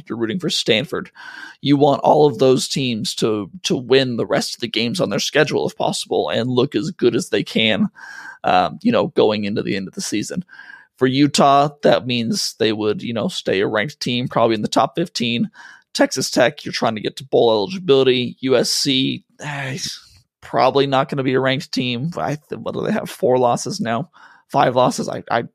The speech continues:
completely forget. Cal, Stanford, that goes without being said. They're not gonna be ranked or bowl eligible, but, you know, it's, them winning would be better than them losing. So, you know, it, it's not a big deal for them.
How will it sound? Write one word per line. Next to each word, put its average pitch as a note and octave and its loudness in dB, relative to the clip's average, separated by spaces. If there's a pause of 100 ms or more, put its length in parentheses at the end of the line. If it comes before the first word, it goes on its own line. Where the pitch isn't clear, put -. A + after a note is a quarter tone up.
completely F#3+ 0
forget. - -2 (680)
Cal, C#3+ 4
Stanford, B2+ 0
that G2+ 2
goes G#2 -2
without - -2
being G2 -6
said. - 2
They're G#2+ 0
not A2 0
gonna G#3+ -2
be A#2+ -4 (240)
ranked C3 0
or G2+ -2
bowl G#2 2
eligible, G2+ 0
but, G2 -2
you A#3+ 0
know, - -2 (640)
it's, - -2 (480)
them C3 2
winning C#3+ 4
would E3+ 4
be A#3 2
better C3 2
than A#2 -2
them G#2+ -4
losing. F#2+ -6
So, - 0 (140)
you - -8
know, - -10
it, E3 -6
it's F3+ -4
not - -2
a - -4
big - -8
deal F#3+ -6
for - -12
them. - -10